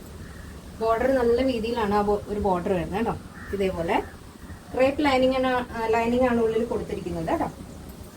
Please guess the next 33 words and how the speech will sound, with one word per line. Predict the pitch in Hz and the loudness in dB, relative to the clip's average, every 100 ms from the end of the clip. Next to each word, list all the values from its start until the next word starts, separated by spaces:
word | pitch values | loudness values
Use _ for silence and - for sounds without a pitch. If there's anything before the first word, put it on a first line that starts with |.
| - - - - - - - - - - 240 | -18 -16 -16 -16 -14 -14 -14 -16 -18 -12 -8
അപ്പൊ | 226 | 0
ഇങ്ങനെ | 240 233 | 4 4
വരും. | 226 202 403 381 | 6 4 4 4
നിങ്ങക്ക് | 269 262 381 403 - - | 2 2 0 -2 -8 0
മൂന്ന് | 240 277 339 | 6 8 6
നമ്മ-, | 339 285 254 | 6 4 4
നിങ്ങക്ക് | 254 262 262 | 2 2 0
ഇഷ്ടമുള്ള | 294 - 254 247 - 339 285 220 | 0 -2 -8 -10 4 4 6 4
പോലെ | 214 269 | 4 2
സെപ്പറേറ്റ് | 220 - 254 277 | -2 0 0 2
ആയിട്ട് | 233 196 | 2 2
യൂസ് | 208 175 165 | 0 0 0
ചെയ്യാം. | 165 165 | -2 -2
ദുപ്പട്ട | 196 202 214 262 | -6 -6 0 2
ആണെങ്കിലും | 214 190 196 208 240 | 2 0 -2 -2 -2
സ്കേർട്ട് | 220 214 226 | 0 2 2
ആണെങ്കിലും, | 220 190 185 208 294 - - - 208 | 0 0 -2 -2 -2 -6 -12 -8 -4
ആ, | |
ബ്ലൗസ് | 202 220 233 285 | 2 4 6 6
ആണെങ്കിലും | 254 220 220 233 | 4 4 2 2
നിങ്ങക്ക് | 208 196 330 - - - | 0 2 0 0 -10 -8
സെപ്പറേറ്റ് | 208 202 208 214 | -6 0 2 4
ആയിട്ട് | 202 214 | 2 2
യൂസ് | 202 190 | 2 2
ചെയ്യാവുന്നതാണ്. | 214 208 214 185 170 392 - - - | 2 2 4 2 2 0 -4 -10 -2
ഒരു | 254 | 0
ക്രോപ്പ് | 285 269 262 269 | 4 4 4 4
ലെങ്തിലാണ് | 311 294 302 311 262 | 4 4 4 4 4
നമ്മൾ | 262 254 254 | 2 0 0
ബ്ലൗസ് | 247 214 214 | 2 0 0
ചെയ്തിരിക്കുന്നത്. | 226 170 160 165 - | 0 2 0 -2 -2
ഷോർട്ട് | - 262 254 | 0 0 2
ബ്ലൗസിന്റെ | 269 277 285 320 | 0 2 0 0